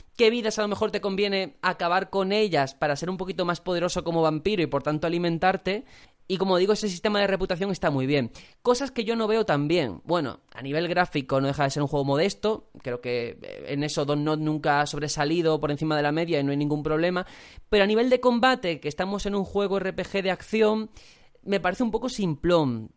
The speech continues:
tanto a nivel de habilidades como la rama que tienes a tu alcance. Porque hay como un sistema de niveles en el que podemos ir desbloqueando,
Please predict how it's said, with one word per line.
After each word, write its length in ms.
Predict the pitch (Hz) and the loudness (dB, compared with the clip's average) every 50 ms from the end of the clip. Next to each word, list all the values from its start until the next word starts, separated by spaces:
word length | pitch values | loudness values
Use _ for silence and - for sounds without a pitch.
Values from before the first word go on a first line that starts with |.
| _ _ - | _ _ -2
tanto 400 | 180 170 175 175 165 147 185 175 | -2 -2 -2 -4 -6 -2 -2 0
a 60 | 165 | 0
nivel 440 | 165 170 170 160 180 208 233 254 247 | 0 -2 -4 -2 -2 -2 -2 -2 -2
de 260 | 220 254 240 233 233 | 2 2 4 4 6
habilidades 600 | 233 226 220 214 214 214 220 208 202 226 247 240 | 4 4 2 2 0 -2 -2 -2 0 0 -2 -2
como 220 | - 226 208 190 175 | -2 -2 0 0 2
la 100 | 160 151 | 2 0
rama 340 | - 151 156 165 185 196 185 | 2 0 -2 -2 -2 -4 -6
que 100 | 185 160 | -6 -6
tienes 280 | 170 170 180 185 - | -4 -4 -4 -4 -6
a 60 | 180 | -4
tu 80 | 151 143 | -4 -4
alcance. 640 | 131 123 - 135 139 139 131 - - 107 98 107 - - - - _ _ - - | -4 -2 0 2 2 2 0 -2 -4 -6 -6 -8 -10 -18 -20 -20 _ _ -16 -8
Porque 260 | - 139 131 - 151 | -6 -6 -4 -2 0
hay 80 | 147 151 | -2 0
como 140 | 165 190 196 | 0 -2 -2
un 40 | 196 | -2
sistema 360 | 180 196 185 - 202 185 180 | -4 -4 -2 -2 -2 0 0
de 80 | 180 185 | 0 2
niveles 500 | 190 190 185 220 226 226 208 214 214 - | 0 2 2 2 2 2 0 0 0 -2
en 60 | 175 | -4
el 80 | 151 147 | -4 -2
que 120 | - 143 | -2 -2
podemos 260 | 135 143 147 156 165 | -2 0 0 0 0
ir 100 | 170 175 | -2 -2
desbloqueando, 760 | 170 170 151 156 160 151 156 151 151 160 165 170 175 196 226 | -2 -4 -2 -2 -2 0 2 2 2 2 2 0 0 -2 -2